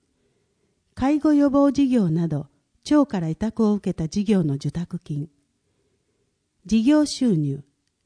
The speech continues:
給食サービスなど、社協独自の福祉サービスの利用者負担金。貸付事業収入。社協の小口貸付金の償還金。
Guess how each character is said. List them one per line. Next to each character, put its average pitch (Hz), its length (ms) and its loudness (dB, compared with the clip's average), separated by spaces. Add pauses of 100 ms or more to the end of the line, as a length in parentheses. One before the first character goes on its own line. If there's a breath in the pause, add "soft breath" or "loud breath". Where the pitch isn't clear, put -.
(540)
給 330 200 6
食 330 280 -2
サ 311 200 0
ー 294 40 2
ビ 226 80 0
ス 170 200 -2
な 175 140 2
ど、 156 260 -6 (180)
社 277 240 -4
協 202 260 0
独 233 240 0
自 202 180 0
の 156 100 0
福 151 200 -6
祉 - 160 -6
サ 202 160 -2
ー 190 40 -2
ビ 147 100 -6
ス - 140 -10
の 147 260 -6 (140)
利 208 140 0
用 254 140 2
者 151 180 -10
負 131 120 -14
担 175 280 -4
金。 160 320 -6 (1700)
貸 240 280 -4
付 - 320 -4
事 233 180 -2
業 240 200 2
収 214 280 -2
入。 143 280 -4 (960)
社 285 260 -2
協 240 240 2
の 180 340 0
小 233 160 2
口 294 300 0
貸 - 320 -6
付 - 180 -8
金 240 220 -2
の 233 100 0
償 226 220 -2
還 220 260 -4
金。 180 360 -6